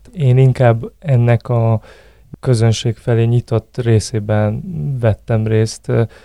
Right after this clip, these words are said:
idén. Hát most azt írták így a végén, ez már azután történt, hogy én is hazajöttem, hogy egy egész hét tized millió látogatója volt összesen. Ezek nyilván nem szakmabeliek, hanem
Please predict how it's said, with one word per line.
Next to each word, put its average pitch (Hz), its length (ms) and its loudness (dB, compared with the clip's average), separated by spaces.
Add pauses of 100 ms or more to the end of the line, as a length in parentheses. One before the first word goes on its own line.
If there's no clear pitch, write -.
(260)
idén. 131 380 2
Hát 120 240 2
most 120 180 -4
azt - 240 -4
írták 120 360 -2
így 113 100 0
a 107 80 2
végén, 113 580 2
ez 110 140 2
már 110 180 2
azután 110 380 -2
történt, 110 380 -8
hogy 117 100 -10
én 113 140 -2
is 110 140 -6
hazajöttem, 117 540 -4
hogy 113 160 -4
egy 120 220 -6
egész 113 360 -6
hét 123 160 -4
tized 110 380 -6
millió 110 340 -4
látogatója 113 880 -4
volt 113 280 0
összesen. 123 380 -2
Ezek 117 220 0
nyilván 113 340 2
nem 110 160 2
szakmabeliek, 135 840 2
hanem 139 280 -4